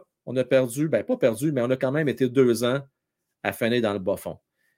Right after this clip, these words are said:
J'espère, Mario, que ce sera pas plus qu'un an. J'espère que c'est la dernière année qu'on va rater les séries. Et j'espère, je sais pas qu'on va y faire, là, mais j'espère qu'en vingt-quatre vingt-cinq, au moins, on va pouvoir y croire et qu'on va se battre jusqu'à la fin.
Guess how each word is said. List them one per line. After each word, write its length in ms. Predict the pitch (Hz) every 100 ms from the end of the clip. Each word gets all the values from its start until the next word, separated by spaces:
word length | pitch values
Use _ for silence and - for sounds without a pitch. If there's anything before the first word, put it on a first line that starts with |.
| _ -
J'espère, 520 | 131 151 - 190 220
Mario, 320 | 165 147 160
que 60 | 165
ce 80 |
sera 160 | 135 127
pas 100 | 139
plus 200 | 151 139
qu'un 200 | 135 120
an. 80 | 139
J'espère 260 | 143 -
que 60 | 202
c'est 60 | 131
la 100 | 127
dernière 320 | 139 143 123
année 160 | 135
qu'on 160 | 156 120
va 160 | 110 117 - _ -
rater 360 | 113 147 147 170
les 140 | 127
séries. 560 | - 127 113 110 156 - _ _ _ _ -
Et 100 | 117
j'espère, 640 | 147 185 - 190 135 78 _ _
je 120 | -
sais 100 | -
pas 120 | -
qu'on 120 | 294 254
va 140 | 233
y 60 | 202
faire, 260 | 254 254
là, 160 | 135 98 _ _ -
mais 60 | 113
j'espère 280 | 139 262
qu'en 160 | 262 147
vingt-quatre 340 | 147 135 190
vingt-cinq, 440 | 147 127 139 175 175
au 80 | 135
moins, 180 | 139
on 60 | 151
va 60 | 120
pouvoir 220 | - 127
y 40 |
croire 460 | 120 120 117 143 156
et 40 |
qu'on 120 | - 117
va 140 | 104
se 80 | 104
battre 200 | 135 135
jusqu'à 200 | - 104
la 80 | 90
fin. 160 | 82